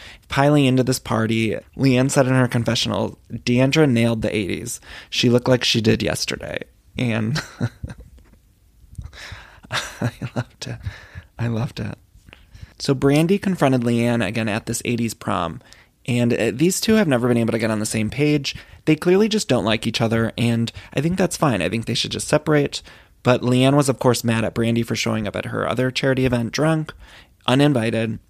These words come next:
and also for trying to get Deandra to not be friends with Brandy, really.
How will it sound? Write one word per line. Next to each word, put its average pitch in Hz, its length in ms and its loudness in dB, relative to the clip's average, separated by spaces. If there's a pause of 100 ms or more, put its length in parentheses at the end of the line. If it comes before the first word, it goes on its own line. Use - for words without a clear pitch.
(340)
and 131 180 2
also 127 460 4
for 120 600 0
trying 185 200 0
to 190 80 0
get 170 140 0
Deandra 123 360 2
to 110 80 -6
not 117 240 -2
be 117 120 -6
friends 110 260 -2
with - 160 -10
Brandy, 80 300 -6
really. 87 260 -2